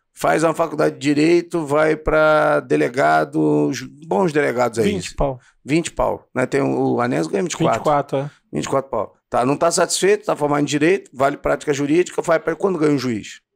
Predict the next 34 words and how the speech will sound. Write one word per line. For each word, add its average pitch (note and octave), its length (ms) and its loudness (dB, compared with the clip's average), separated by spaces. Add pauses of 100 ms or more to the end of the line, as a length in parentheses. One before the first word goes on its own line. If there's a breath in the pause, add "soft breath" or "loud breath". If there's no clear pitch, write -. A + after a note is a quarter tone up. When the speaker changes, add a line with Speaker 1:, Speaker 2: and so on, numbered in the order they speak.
(320)
Speaker 2:
O C#3 120 -2
ju-, B2+ 260 -2
ih, A#3+ 220 -2
o C3+ 60 0
juiz B2+ 420 -4
vai, A3 240 -2
ele D#3 400 -2
ganha, E3+ 580 0
já C#3+ 160 0
ganha E3+ 260 2
uns F#3+ 100 0
trinta F#3 320 0
e D#3 80 0
cinco D#3+ 420 -2
ali D3+ 300 0
na A3+ 140 -2
entrada. D3+ 320 -2
Speaker 1:
Mais C3 220 2
os B2+ 200 -2
auxílios, B2+ 440 0
Speaker 2:
E - 20 -8
tem F#3 100 2
Speaker 1:
né? G3 60 4
Speaker 2:
os F#3 120 2
auxílios G3 520 0
que - 140 -8
faz A#3+ 300 -2
o B3 60 -6
cara C4 220 0
chegar A3+ 440 -2
a A3 40 -2
mais G3 220 -2
de - 60 -12
cinquenta. E3 760 -6